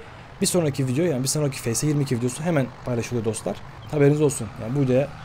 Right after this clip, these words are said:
like, abone abi çünkü bin like geldiği gibi, bin like olduğu gibi hemen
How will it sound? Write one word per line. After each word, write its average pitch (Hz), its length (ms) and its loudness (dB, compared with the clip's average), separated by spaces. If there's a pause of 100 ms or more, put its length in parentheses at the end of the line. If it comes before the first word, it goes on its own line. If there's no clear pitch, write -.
like, 127 260 2
abone 127 280 2
abi 117 160 -2
çünkü 131 300 -6 (320)
bin 131 180 2
like 113 180 -2 (100)
geldiği 120 320 2
gibi, 110 100 -2 (100)
bin 143 140 0
like 127 180 0
olduğu 135 140 0
gibi 139 180 0
hemen 165 200 -2